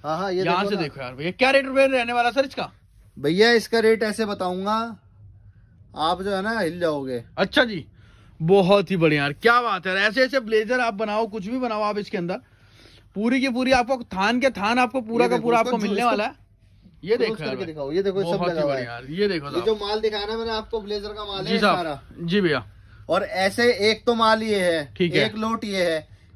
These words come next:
Speaker 1: ऐसी मेरे पास तीस लोट पड़ी हैं।
Speaker 2: अच्छा जी।
Speaker 1: ये लोट तो मैंने दे दी है।
Speaker 2: दे दी है, बिक गई
Speaker 1: हाँ,
Speaker 2: है।
Speaker 1: एक लाख रुपए की लोट लेके आया था ये सिर्फ मैं।
Speaker 2: अच्छा
Speaker 1: दो सौ
Speaker 2: जी।
Speaker 1: से ढाई सौ गत्ते जितने भी थे।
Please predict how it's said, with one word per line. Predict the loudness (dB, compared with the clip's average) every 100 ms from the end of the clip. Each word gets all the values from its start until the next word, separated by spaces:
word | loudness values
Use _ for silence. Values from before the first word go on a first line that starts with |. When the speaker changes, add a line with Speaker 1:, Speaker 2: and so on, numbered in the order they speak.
| -4
Speaker 1:
ऐसी | -2 -2
मेरे | -4 -2
पास | 0 0 0 -6
तीस | -6 -4
लोट | -2 -2 -2
पड़ी | -2 0
हैं। | -2 -6 -14 -6
Speaker 2:
अच्छा | -4 0 0
जी। | 0
Speaker 1:
ये | -2 -2
लोट | 0 -2 -2
तो | -4
मैंने | -2 -2
दे | 0 -2
दी | 0
है। | -2 -2 -6 -20 -20 -20 -20 -18
Speaker 2:
दे | 0 6 6
दी | 6
है, | 4
बिक | 2 6
गई | 8
Speaker 1:
हाँ, | 6
Speaker 2:
है। | 4
Speaker 1:
एक | 0 -2 2
लाख | 2 0
रुपए | -2 -4
की | -4
लोट | -2 -2 -2
लेके | -2 2
आया | 0
था | 0
ये | -6 -6
सिर्फ | -4 -4
मैं। | -4 -6
Speaker 2:
अच्छा | -6 -12 -14 -2 0
Speaker 1:
दो | 2
सौ | 2
Speaker 2:
जी। | 0
Speaker 1:
से | 0
ढाई | -2 -2
सौ | -4
गत्ते | -6 -6 -8
जितने | -8 -6 -6
भी | -4
थे। | -8